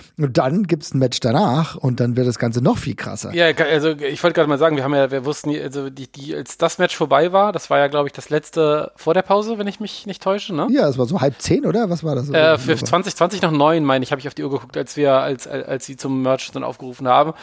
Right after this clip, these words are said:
Speaker 2: Und du wusstest ja, also von den vier Matches, die noch kamen, ähm, waren ja keine, war ja keins dabei, was überraschend gekommen ist. Ähm,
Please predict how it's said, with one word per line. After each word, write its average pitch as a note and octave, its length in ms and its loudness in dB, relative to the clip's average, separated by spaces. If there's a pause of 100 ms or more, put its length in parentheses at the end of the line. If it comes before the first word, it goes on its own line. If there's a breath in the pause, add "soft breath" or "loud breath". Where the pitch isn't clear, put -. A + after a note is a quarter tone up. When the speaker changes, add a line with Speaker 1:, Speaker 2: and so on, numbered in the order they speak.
(240 loud breath)
Speaker 2:
Und D3 140 -4
du C#3 100 0
wusstest F#3 460 -2
ja, F#3 400 4
also C3+ 180 -8
von D3 140 -8
den C#3 100 -4
vier D3+ 160 -6
Matches, D3 320 -6
die D3+ 100 -12
noch C3 220 -6
kamen, E3 440 -2 (500 loud breath)
ähm, C3 360 0
waren C3 200 4
ja C3 480 2
keine, D#3+ 680 2
war C#3 100 4
ja C3+ 140 4
keins F3 360 -2
dabei, D3 680 2
was C3+ 200 -6
überraschend C#3 440 -2
gekommen G3 360 -4
ist. - 340 -8
Ähm, C3 300 -4